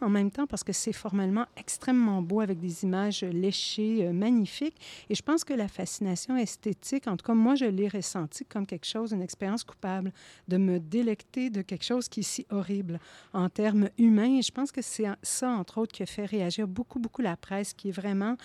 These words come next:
euh, extrêmement polarisée. On a, euh, j-, reproché même au réalisateur une démarche, euh, dans son dispositif même de totalitarisme.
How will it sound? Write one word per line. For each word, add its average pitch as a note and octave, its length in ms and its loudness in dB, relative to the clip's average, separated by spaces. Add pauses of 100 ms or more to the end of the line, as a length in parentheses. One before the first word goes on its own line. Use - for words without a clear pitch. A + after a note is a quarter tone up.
(300)
euh, F#3+ 80 0 (120)
extrêmement A#3+ 840 0
polarisée. F3+ 760 0 (280)
On F3+ 260 4
a, G3 140 2 (100)
euh, D#3+ 400 -2
j-, - 260 -8
reproché G#3+ 580 -2
même G#3+ 280 2
au F#3 60 0
réalisateur F3+ 760 -2
une E3+ 200 2
démarche, F#3 580 2 (460)
euh, E3+ 140 0
dans F3 160 2
son F3+ 180 0
dispositif - 880 -4
même G3+ 240 4
de F3 100 0
totalitarisme. F#3 1160 -2